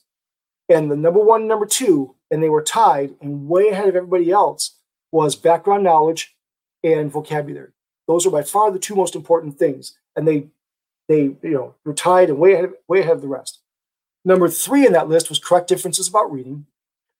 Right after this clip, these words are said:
Number four was re-, word reading skill. And number five was strategy use. Now, let me infer a little here. I'll make a jump,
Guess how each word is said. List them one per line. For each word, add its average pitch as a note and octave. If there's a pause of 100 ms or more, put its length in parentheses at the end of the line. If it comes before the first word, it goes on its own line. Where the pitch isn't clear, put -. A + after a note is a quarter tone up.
(300)
Number E3+
four G#3
was G3
re-, G#3+
word G#3+
reading D3
skill. D3
And E3
number E3
five A3
was F#3+
strategy A#3
use. C3+ (120)
Now, E3 (260)
let D#3
me F3+
infer D#3+
a A3
little C#3+
here. D3
I'll C#3
make D3
a C#3+
jump, E3